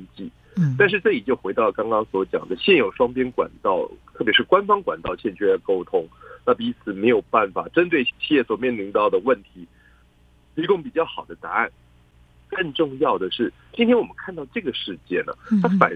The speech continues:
Speaker 1: 而去出现了另外一个值得我们思考的现象。
Speaker 2: 嗯，嗯，嗯。
Speaker 1: 如果我们的食品公司乃至于金门酒厂在相关的食品登记上或是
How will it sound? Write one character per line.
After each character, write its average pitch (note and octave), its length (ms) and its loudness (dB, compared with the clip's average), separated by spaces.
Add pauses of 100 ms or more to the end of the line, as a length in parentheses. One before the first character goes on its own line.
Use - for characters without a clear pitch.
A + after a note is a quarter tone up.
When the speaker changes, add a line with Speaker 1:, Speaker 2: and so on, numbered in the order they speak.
(120)
Speaker 1:
而 B2 220 2
去 D3+ 320 -2
出 E3+ 260 0
现 F3 180 2
了 A#2+ 140 2
另 F3 400 2
外 C3+ 160 4
一 G2+ 60 0
个 G2 100 -4
值 G2+ 140 -10
得 A2 100 2
我 G#2 80 2
们 F#2+ 120 -14 (140)
思 - 80 -6
考 D#2+ 220 0
的 E2+ 80 -4
现 - 260 2
象。 - 160 -2 (200)
Speaker 2:
嗯， G#3+ 80 6 (100)
嗯， E3 180 2
嗯。 D#3 200 -2
Speaker 1:
如 A3 240 4
果 C#3+ 200 -2
我 A2 160 0
们 G#2+ 80 -6
的 C#3+ 100 0
食 - 140 -2
品 C3 140 -10
公 A2+ 260 -4
司 A#2+ 80 -2
乃 A2+ 160 0
至 B2+ 140 2
于 B2 80 2
金 D#3+ 180 -4
门 G#2 200 0
酒 F#2+ 200 0
厂 E2+ 240 0 (320)
在 F3 120 6
相 F#3 280 -2
关 E3+ 160 -2
的 D3+ 100 -6
食 - 180 -12
品 A2 240 -14
登 C3 220 -2
记 A#2 140 -8
上 G2+ 240 0
或 G#2 220 0
是 - 60 -18